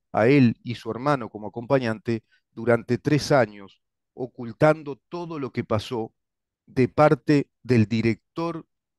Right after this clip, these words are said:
administrativo del Ministerio del Interior de Eduardo Bonomi,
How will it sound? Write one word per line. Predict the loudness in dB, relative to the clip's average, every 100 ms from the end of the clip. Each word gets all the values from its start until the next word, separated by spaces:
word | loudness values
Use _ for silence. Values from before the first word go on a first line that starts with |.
| _ _ _
administrativo | -4 -2 -4 -10 -4 -4 -2 -6 -6 -6 -12 _ _ _ _ _ _
del | -6 -4
Ministerio | -4 -8 0 2 2 2
del | 0
Interior | -2 -2 -2 -2 -4 -6 _ _ _ _
de | -4
Eduardo | 0 0 -2
Bonomi, | -6 -8 -10 -12 -14